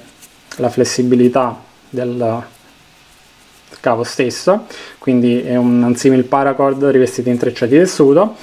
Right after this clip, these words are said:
Ed infine troviamo il connettore non placcato oro ma con un inserto di colore verde, come visto anche in precedenti modelli, eh, di mouse da gaming, da gaming Razer, e non troviamo un cappuccio in plastica,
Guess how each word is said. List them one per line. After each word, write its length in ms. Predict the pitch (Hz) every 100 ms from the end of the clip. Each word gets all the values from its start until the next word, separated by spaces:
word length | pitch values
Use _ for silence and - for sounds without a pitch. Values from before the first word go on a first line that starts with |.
| - -
Ed 120 | - 160
infine 340 | 175 147 127
troviamo 320 | 143 135 123
il 80 | 120
connettore 500 | - 135 151 156 123
non 160 | 131 123
placcato 480 | 127 123 147 143
oro 460 | 196 135 131 131 156
ma 180 | 113 127
con 160 | 123
un 100 | 123
inserto 400 | 131 131 143 135
di 80 | 127
colore 360 | 127 127 131 165
verde, 540 | 156 143 147 170 180 -
come 220 | 127 120
visto 320 | 123 - 127
anche 240 | 123 120
in 160 | 123 117
precedenti 680 | 127 123 127 127 120 120 113 - - -
modelli, 520 | 135 131 127 120 127
eh, 340 | 123 131 123 120
di 60 | 123
mouse 280 | 135 127 -
da 120 | 127
gaming, 380 | 123 123 123 127
da 220 | 220 131
gaming 340 | 127 127 123 160
Razer, 640 | 185 175 180 202 196 - -
e 160 | - 143
non 160 | 139
troviamo 340 | 143 170 131 127
un 60 |
cappuccio 380 | 131 151 120 -
in 60 | 139
plastica, 580 | 120 113 - 117 117